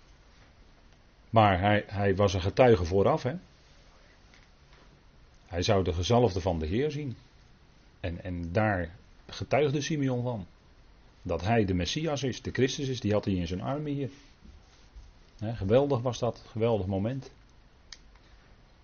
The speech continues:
En dan in Lucas, hè, wordt de Heer gedoopt in de Jordaan. En er staat in Lucas drie, En het geschiedde toen al het volk gedoopt was en ook Jezus gedoopt was en aan het bidden was, dat de hemel geopend werd.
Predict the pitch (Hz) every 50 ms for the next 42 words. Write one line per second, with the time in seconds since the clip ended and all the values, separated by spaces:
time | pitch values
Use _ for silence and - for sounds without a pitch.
0 | _ - _ _ - - - - - _ - - - - - - - - - -
1 | - - - - - - - 107 101 107 107 104 101 98 - 107 104 101 98 117
2 | 131 131 143 139 135 117 120 139 175 170 - - - - - - - - - -
3 | - _ - - - - - - - - - - - - - - 98 87 92 87
4 | 90 90 101 104 87 85 85 101 104 117 117 - - 110 101 92 90 90 87 82
5 | 92 98 110 123 131 131 - - - - - - - - - - - - - -
6 | - - - - - - - - - - - - - - - - - - - -
7 | - - - - - - - - - - - - - - - - - 117 104 95
8 | - - 117 117 117 123 117 110 113 104 - 98 85 95 107 113 135 135 120 110
9 | 107 101 - - 101 - - 151 151 147 151 147 127 117 123 135 131 127 113 -
10 | - 127 110 95 - - 90 85 120 131 139 139 - 143 143 147 - 139 113 98
11 | 95 90 98 113 123 139 135 135 127 - - 120 110 120 120 117 - - 120 131
12 | 127 127 113 98 92 85 87 87 85 107 110 120 110 110 113 120 - - 107 95
13 | 90 85 90 107 135 151 147 143 135 - - - 135 131 120 - 92 82 85 87
14 | 104 - - -